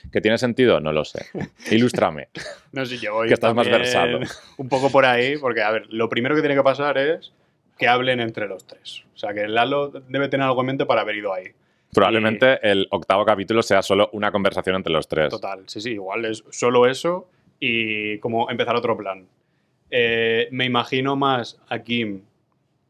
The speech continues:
Speaker 2: hablando con Lalo y negociando lo que pueden hacer para ayudarle, porque también durante toda esta temporada hemos visto que la fiscalía está siguiendo a, a Jimmy porque saben que tiene información de Lalo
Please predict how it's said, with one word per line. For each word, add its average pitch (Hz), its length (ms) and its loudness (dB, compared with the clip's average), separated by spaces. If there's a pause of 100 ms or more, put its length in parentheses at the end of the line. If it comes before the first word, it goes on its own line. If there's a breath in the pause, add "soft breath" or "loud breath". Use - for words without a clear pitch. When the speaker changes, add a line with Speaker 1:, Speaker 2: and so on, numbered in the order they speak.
(160)
Speaker 2:
hablando 123 300 -2
con 123 160 2
Lalo 135 460 -2
y 110 1000 -4
negociando 110 600 -4
lo 117 80 0
que 120 60 -6
pueden 117 240 0
hacer 110 280 -4
para 110 140 -2
ayudarle, 110 520 -4 (340)
porque 113 220 -4
también 113 220 -4
durante 110 340 -4
toda 120 200 0
esta 120 120 -8
temporada 123 640 -2 (160)
hemos 123 220 -4
visto 117 240 -4
que 101 80 -8
la 98 100 -8
fiscalía 107 520 -4
está 107 180 -6
siguiendo 110 560 -2
a, 104 720 -2
a 107 60 -4
Jimmy 117 280 -4
porque 101 240 -6
saben 107 280 -4
que 101 60 -8
tiene 101 140 -10
información 101 400 -12
de 101 100 -4
Lalo 107 380 -2